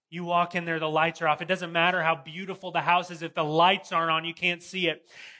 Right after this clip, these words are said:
This is the beauty of how we have perspective of getting to read a passage like this, okay?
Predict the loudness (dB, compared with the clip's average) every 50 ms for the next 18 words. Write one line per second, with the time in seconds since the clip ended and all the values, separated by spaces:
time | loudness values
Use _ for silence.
0 | -20 _ -18 -6 2 4 6 6 6 4 0 -6 -4 -2 -2 -2 -2 -4 -8 -6
1 | -6 -6 -4 -2 -2 -2 0 2 2 2 2 4 4 4 4 4 2 -2 -4 0
2 | 2 4 4 4 4 4 4 6 4 4 4 0 -4 -6 -8 -8 -4 0 0 0
3 | 0 0 -2 -2 -2 -2 -2 0 0 0 0 -2 -4 -8 -8 -6 -4 -2 -2 -2
4 | 0 2 2 2 2 0 -6 -10 -6 -6 -6 -6 -6 -10 -14 -16 -14 -16 -6 0
5 | 0 0 0